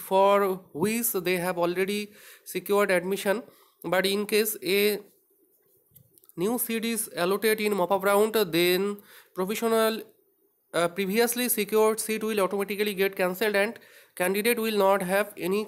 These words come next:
claim on the previous secured seat।" অর্থাৎ যেটা তোমাকে ইতিমধ্যে ভিডিওর প্রথমেই বললাম,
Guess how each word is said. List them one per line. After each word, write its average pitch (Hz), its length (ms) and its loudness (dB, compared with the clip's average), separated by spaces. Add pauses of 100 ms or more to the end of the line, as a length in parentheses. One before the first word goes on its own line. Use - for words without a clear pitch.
claim 202 260 0
on 190 180 0
the 196 120 0
previous 190 360 -4 (640)
secured 214 440 0
seat।" 165 140 0
অর্থাৎ 175 240 0
যেটা 185 200 0
তোমাকে 196 340 0
ইতিমধ্যে 185 420 0
ভিডিওর 175 300 -2
প্রথমেই 190 280 -2
বললাম, 190 300 0